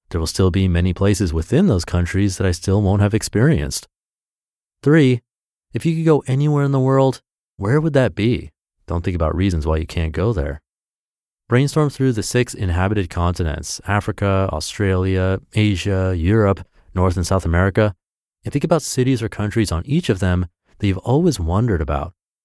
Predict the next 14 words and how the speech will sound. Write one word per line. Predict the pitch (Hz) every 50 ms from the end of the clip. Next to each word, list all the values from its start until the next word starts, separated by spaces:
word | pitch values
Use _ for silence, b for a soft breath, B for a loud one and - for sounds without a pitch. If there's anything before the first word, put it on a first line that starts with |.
| _ _ _ _ -
Chances | - 104 98 95 95 87
are | 107 110 113 101 98
there's | 90 90 87 85 -
somewhere, | - - - - - 196 180 127 92 85 80 82 98 110
and | 104
probably | - 92 92 90 90 82
several | - - 170 185 139 90 80
places, | - 85 82 80 - 95 101 104 - - _ _ _ _ _
that | - 117
you've | 110 98
always | 104 101 120 123 107
wanted | 113 113 120 120 113
to | 113 101
see. | - - 156 175 143 82 78